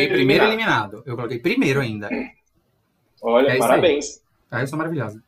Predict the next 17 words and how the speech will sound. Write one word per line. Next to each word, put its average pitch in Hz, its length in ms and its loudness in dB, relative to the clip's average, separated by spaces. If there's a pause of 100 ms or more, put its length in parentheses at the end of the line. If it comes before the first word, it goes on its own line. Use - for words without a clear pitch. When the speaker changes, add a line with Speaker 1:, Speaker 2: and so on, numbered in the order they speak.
(480)
Speaker 2:
Próximo. 110 600 -2 (1160)
Speaker 1:
Segundo 165 260 4
eliminado 185 300 4
foi 196 100 0
a - 40 2
Angélica. 143 520 2 (1160)
Speaker 2:
Acertei 123 440 -6
tudo 113 260 -6
nela 101 240 -10
também. 98 320 -14 (140)
Ela 107 120 -10
eu 110 60 -6
arrasei. 120 360 -4
Speaker 1:
A 170 80 4
Angélica 196 440 4
eu - 80 2
falei. 156 480 0